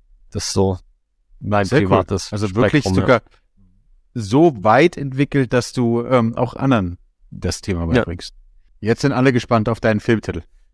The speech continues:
Speaker 1: Ähm, also mein Business-Filmtitel ist, ähm, „Täglich grüßt das Murmeltier“. Also bei uns ist wirklich so, ich sehe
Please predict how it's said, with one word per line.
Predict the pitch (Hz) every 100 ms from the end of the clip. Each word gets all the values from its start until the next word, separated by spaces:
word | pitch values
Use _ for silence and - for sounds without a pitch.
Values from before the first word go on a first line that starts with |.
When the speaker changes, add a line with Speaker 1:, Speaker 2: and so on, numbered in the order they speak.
| -
Speaker 1:
Ähm, | 127 127 127 127 127 127 127 127
also | 123 120
mein | 120 117 120
Business-Filmtitel | 170 - 151 151 - - - - 135 139 - 131 123 120 - -
ist, | 113 107 -
ähm, | 110 107 104 104 107 107 107 _ -
„Täglich | 110 113 - -
grüßt | 113 -
das | 98 -
Murmeltier“. | 104 98 92 80 - 90 98 - _ -
Also | 107 104
bei | 120
uns | 120 -
ist | 107 117
wirklich | 107 110 101
so, | - 104 107 - - - -
ich | 107 -
sehe | 113 113 120 123